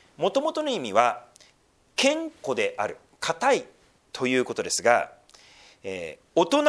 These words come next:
が血のみ子をしっかりと抱いている姿らしいです。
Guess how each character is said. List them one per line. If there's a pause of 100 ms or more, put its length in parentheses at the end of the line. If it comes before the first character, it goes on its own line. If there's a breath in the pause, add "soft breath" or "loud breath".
(100)
が
血
の
み
子
を
し
っ
か
り
と
抱
い
て
い
る
姿 (240)
ら
し
い
で
す。